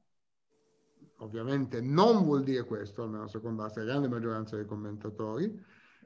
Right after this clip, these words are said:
ma vuol dire donna bella, vuol dire esattamente il contrario, donna bella.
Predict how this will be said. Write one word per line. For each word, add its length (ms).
ma 160
vuol 220
dire 220
donna 300
bella, 480
vuol 280
dire 180
esattamente 540
il 60
contrario, 500
donna 380
bella. 480